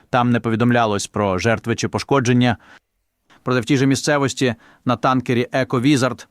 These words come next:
в порту Усть-Луга у Ленінградській області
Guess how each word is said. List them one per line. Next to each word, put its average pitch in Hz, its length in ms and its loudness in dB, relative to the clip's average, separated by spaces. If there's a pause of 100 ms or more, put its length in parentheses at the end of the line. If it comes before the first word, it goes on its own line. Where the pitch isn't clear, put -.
(140)
в - 80 -20
порту 131 460 0
Усть-Луга 135 760 0 (320)
у 139 80 -2
Ленінградській 117 640 0
області 123 580 -2